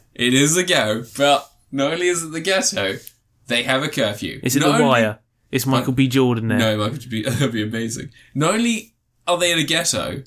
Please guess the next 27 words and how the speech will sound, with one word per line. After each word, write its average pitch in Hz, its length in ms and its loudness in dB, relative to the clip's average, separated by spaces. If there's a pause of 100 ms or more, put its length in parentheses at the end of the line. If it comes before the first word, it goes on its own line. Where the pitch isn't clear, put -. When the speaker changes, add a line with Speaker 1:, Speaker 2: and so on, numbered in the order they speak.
(200)
Speaker 1:
but 131 320 0
also, 165 720 -2
and 117 240 2
this 151 160 4
is, 131 180 0
this 123 220 0
is 117 260 -2
key 113 540 -2 (260)
to - 120 -6
the - 80 0
whole 110 180 0
thing, 104 380 -6 (260)
what 143 300 -4
do 196 80 -10
you 185 80 -2
think 95 500 -6 (440)
they 78 120 -2
have 107 260 -6
in 110 120 -4
place 101 400 -6
to 101 120 -10
keep 98 220 -8
those 120 200 -2
zombies 139 440 0
under 156 260 -2
control? 175 800 -4 (1800)
Speaker 2:
Cops. - 540 -4